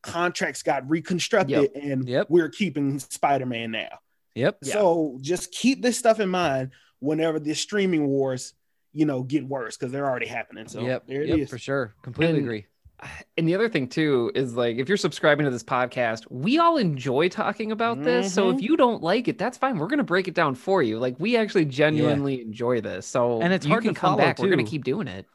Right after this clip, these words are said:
Speaker 3: Like, it's hard to follow, like, admittedly. So
Speaker 2: Oh, yeah.
Speaker 1: Yeah.
Speaker 3: let us, let, let us break it down for you. So,
Speaker 1: Yeah.
Speaker 3: um, because then you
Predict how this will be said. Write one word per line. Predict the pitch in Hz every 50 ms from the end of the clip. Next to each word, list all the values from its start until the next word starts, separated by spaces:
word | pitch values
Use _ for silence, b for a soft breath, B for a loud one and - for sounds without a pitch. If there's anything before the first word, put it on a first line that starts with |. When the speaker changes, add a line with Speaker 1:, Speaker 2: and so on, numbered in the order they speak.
| _ _ _
Speaker 3:
Like, | - 156 131 165
it's | 196 -
hard | - 214 220 175
to | 151
follow, | - - 165 165 156 123 98 90 104 110
like, | 120 123 120 - -
admittedly. | 147 123 120 156 156 151 110 - 98 87 90 110
So | - - 143 139 135 127
Speaker 2:
Oh, | 123 127
yeah. | 185 117 113
Speaker 1:
Yeah. | 104 107 110
Speaker 3:
let | 117 120 139 147
us, | 160 156 - -
let, | 127 135 143 123 123 107
let | 139 135 131 131
us | 135 120
break | - - 131 123 -
it | 131 104
down | - 120 117 117 110
for | - 139 151 139
you. | 98 82 - -
So, | - - 113 107 104 98 98 98 b b b b b b b -
Speaker 1:
Yeah. | - 107 113 110 107 98 92
Speaker 3:
um, | 87 85 85 - _
because | - 107 - 127 113 104 95 -
then | - 113 113 107
you | 107 104 90